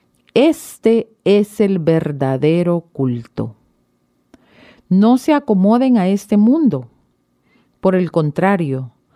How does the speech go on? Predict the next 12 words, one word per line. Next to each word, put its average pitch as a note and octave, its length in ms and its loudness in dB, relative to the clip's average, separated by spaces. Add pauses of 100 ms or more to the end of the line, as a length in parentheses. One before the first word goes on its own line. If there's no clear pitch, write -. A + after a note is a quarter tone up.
(420)
transfórmense A#3+ 1300 0
interiormente F#3 1300 0
con F3+ 240 0
una G#3 300 2
mentalidad G#3 1200 2
nueva F#3 720 0 (680)
para D#3 300 0
discernir D3 880 0
la F#3+ 160 -2
voluntad D3 560 -4
de C#3 180 -2
Dios, A3 680 -2